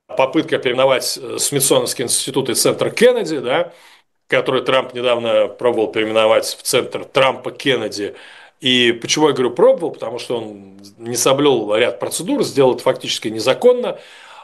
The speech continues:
Ам, и вот американцы тоже на это обращают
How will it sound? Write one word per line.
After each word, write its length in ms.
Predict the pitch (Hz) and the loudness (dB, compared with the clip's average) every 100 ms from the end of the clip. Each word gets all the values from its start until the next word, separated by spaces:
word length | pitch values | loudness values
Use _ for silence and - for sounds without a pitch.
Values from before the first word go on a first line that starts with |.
| - | -6
Ам, 720 | 113 113 113 110 110 101 107 _ _ - - _ | 0 4 4 2 0 -4 -14 _ _ -20 -20 _
и 180 | 139 139 | 0 4
вот 220 | 135 143 | 2 2
американцы 480 | 139 143 190 214 - | 0 0 0 -2 0
тоже 240 | 226 156 | 0 0
на 200 | 143 151 - | -4 -6 -2
это 400 | 208 185 120 - | 0 2 -2 -4
обращают 1000 | - 120 127 123 - 156 143 139 139 | -2 0 2 0 2 2 4 2 -4